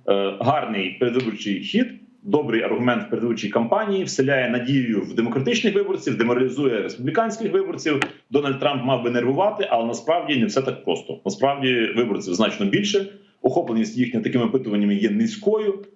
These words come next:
тому, о, справжня картина для нас поки є прихована і не раніше, як за, о, місяць часу, вже от остаточно перед п'ятим листопада сформується якась більш-менш коректна картинка саме, е, цифри соціологічних опитувань.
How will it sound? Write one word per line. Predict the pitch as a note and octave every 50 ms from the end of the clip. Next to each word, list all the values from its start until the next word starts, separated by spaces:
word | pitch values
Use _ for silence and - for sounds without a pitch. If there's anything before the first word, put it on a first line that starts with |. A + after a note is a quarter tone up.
| _ _
тому, | - C3 C3+ D3 E3 F3+ F3+ F3 F3 E3+ C3
о, | B2+ C3 B2+ B2+ B2
справжня | A#2 - C3+ D3+ D#3+ C#3 C#3+ C3+
картина | C#3 A2+ - C#3+ C#3+ C#3
для | B2 A#2
нас | A#2 A#2+ C3 C3
поки | - - B2+ C3 C3 B2+
є | A#2 A2+ A2 G#2 G#2+ A#2+ A#2+
прихована | - - G#2 G2+ G2 - - D3+ F3 F3 G3 F#3 F#3 F3+ F3 - - - - - - _ -
і | C3 C#3
не | C#3 C3
раніше, | A#2+ A#2 D3 D#3 D3 - C3+
як | B2+ B2 A2+ G2+ F#2
за, | F#2 A2 A2 A2 G#2+ G#2 G2+ G2+
о, | G2 F#2+ - F#2+ F#2 F2+ F2+ F2+ F2 F2 - - - _ -
місяць | G2+ G2+ - -
часу, | - A#2 B2 C#3 - - - - - _ _ _ _ _ _ _ _ _ _ _ _ _ -
вже | F2 F#2
от | F2 F#2
остаточно | F#2+ - C3 G#2 A#2+ G#2+ G2+ - G2 F2 E2+ D#2+ D2+ - - - _ _ _ _ -
перед | F2+ F#2 F2 E2+ - - _ _
п'ятим | - G#2+ - - G2+
листопада | G2 F#2 - - D3+ C#3+ C3 G2+ F#2 E2 - - - - _
сформується | - - - A2 A#2 C3+ D3 C3+ - A#2
якась | A2 - A#2 A#2 A2 - -
більш-менш | G#2 G2+ A2+ G#2 - G#2+ A2 A#2+ A2+ -
коректна | - - G2 F#2 A2+ - - A2+ G2+ -
картинка | - F2 - - A2+ A2+ A2 -
саме, | G2 - G#2 G2 G#2 G2+ G2 G2 F#2+ F#2+ F#2+ -
е, | F#2 F2+ F2 -
цифри | - G#2 - G2+
соціологічних | - - - - G2 F2+ G2 G2 F#2+ F2 - -
опитувань. | - - E2+ D#2 D#2 D2+ D2+ D2